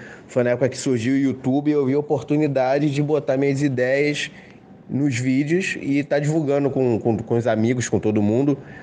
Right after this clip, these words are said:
sem ter que tá na televisão. Então, daí que surgiu o, assim que eu comecei. E aí eu me uni com o Rafael Portugal também, que morava perto da minha casa, e ele fazia isso com a galera da rua dele, e eu fazia com a galera da minha rua.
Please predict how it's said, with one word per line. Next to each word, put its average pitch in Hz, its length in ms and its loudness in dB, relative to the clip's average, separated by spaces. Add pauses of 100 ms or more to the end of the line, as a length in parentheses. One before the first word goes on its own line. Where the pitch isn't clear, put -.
(300)
sem 135 260 -2
ter 131 140 2
que - 100 -4
tá 131 140 0
na 131 100 4
televisão. 127 640 0
Então, 107 460 0 (760)
daí 110 340 2
que 117 140 -8
surgiu 127 840 0
o, 107 1000 2
assim 110 220 -2
que 131 60 -6
eu 135 60 2
comecei. 147 640 -2 (100)
E 156 160 0
aí 147 140 0
eu 156 100 0
me 151 440 0 (120)
uni 139 260 0
com 139 120 -2
o - 20 2
Rafael 135 260 0
Portugal 131 460 0
também, 131 400 0 (600)
que 123 100 -2
morava 123 440 2
perto 147 420 -2
da 131 100 0
minha 127 200 2
casa, 131 440 0
e 117 40 2
ele 123 120 2
fazia 120 400 0
isso 127 160 -4
com 123 60 0
a 113 60 0
galera 117 280 2
da 113 120 2
rua 113 200 0
dele, 120 280 0
e - 20 2
eu 131 80 0
fazia 120 500 0 (300)
com - 80 0
a 120 40 0
galera 120 260 2
da 120 60 2
minha 135 180 2
rua. 123 340 0